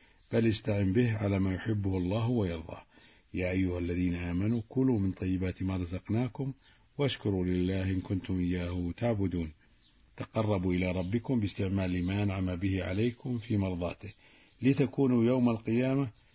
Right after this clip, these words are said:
في مقعد صدق عند مليك مقتدر. ولتروا الأنبياء آدم ونوحا وإبراهيم وموسى وعيسى ومحمدا صلى الله عليهم الصلاة والسلام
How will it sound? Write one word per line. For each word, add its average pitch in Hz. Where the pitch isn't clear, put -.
في 113
مقعد 104
صدق 135
عند 110
مليك 98
مقتدر. 95
ولتروا 113
الأنبياء 110
آدم 101
ونوحا 107
وإبراهيم 98
وموسى 104
وعيسى 98
ومحمدا 95
صلى 101
الله 92
عليهم 107
الصلاة 92
والسلام 95